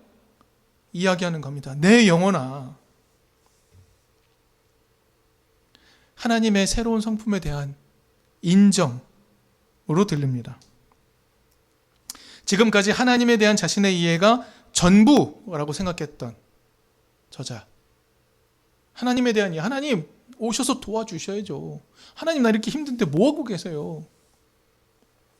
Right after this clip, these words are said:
아, 왜 하나님은 내가 필요할 때 안 도와주시지?" 이렇게 전-, 이게 전부라고 생각했던 저자가 하나님에 대해 새롭게 깨닫게 되면서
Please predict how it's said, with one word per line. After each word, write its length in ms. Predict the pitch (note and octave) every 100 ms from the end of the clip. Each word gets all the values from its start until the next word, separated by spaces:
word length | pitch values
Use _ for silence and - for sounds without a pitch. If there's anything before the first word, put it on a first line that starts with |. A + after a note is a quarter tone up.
| _ _ _ _ _ _ _ _ _ _ _ _ _ _
아, 160 | - B3+
왜 120 | C4+
하나님은 420 | C4+ D4 C#4+ C#4
내가 180 | A3 F3+
필요할 280 | G#3+ A#3 G#3+
때 80 | G#3
안 180 | C3 D#3+
도와주시지?" 720 | C4 D4 A3+ - - B3 C4+ _ _ _ _ _ _ _ _ _ _ _ _ _ _ _ _ _ _ _ _ _ _ _ _ _ _ _ _ _ _ _ _ _ _ _ -
이렇게 280 | G#3 F#3 G#3
전-, 380 | - D#3+ F3+ F3+
이게 200 | G3 F#3+
전부라고 460 | A3 F#3 F#3 F#3+ F#3
생각했던 460 | G3 F#3 F3 F#3
저자가 500 | E3+ D3 C3+ B2+ A2+ - _ _ _ _ _ _ _ - - _
하나님에 540 | - A#3+ A#3+ A#3+ A3+
대해 220 | F#3+ E3+
새롭게 600 | E3 G#3+ G#3+ G#3+ F#3+ F3
깨닫게 680 | E3+ G#3 G#3+ G#3 _ - F3+
되면서 600 | E3 B2 A#2 B2+ A3 C4